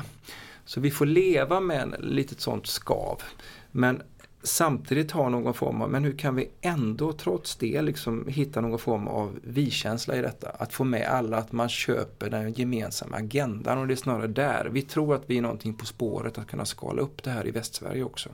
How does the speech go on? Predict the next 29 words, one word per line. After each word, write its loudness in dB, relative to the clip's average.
Så 0
det 8
är 6
mer 6
utifrån 4
ja, 8
det 0
är 6
svårt 4
att 2
få 2
alla 4
att 0
göra 2
samma. 0
Det, 4
det 2
är -2
en -2
sån -4
slags -2
teoretisk -2
önskedröm, 0
kan -6
man -2
väl -8
säga. -4
Men 0
vi 0